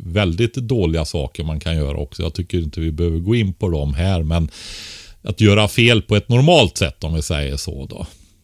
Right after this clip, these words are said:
Där det inte in-, innebär, innebär stora övergrepp och så vidare då, va? Det får man ju inte göra, va?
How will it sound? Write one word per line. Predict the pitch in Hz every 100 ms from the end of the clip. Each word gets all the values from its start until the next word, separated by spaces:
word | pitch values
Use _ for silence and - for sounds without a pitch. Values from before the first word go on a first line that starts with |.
| _ _ _ _ _ - - 139 131 131 147 147 - -
Där | 92
det | 87
inte | 76 90
in-, | 85 87
innebär, | 101 82 76 78 78
innebär | 87 87 78 73 76 76 78
stora | - - 92 73 76 76 76 76
övergrepp | 76 87 78 76 85 78 -
och | 85
så | 82
vidare | 71 73 78 80 80
då, | - -
va? | 87 82
Det | 87
får | - 82
man | 80
ju | 76
inte | - -
göra, | - -
va? | -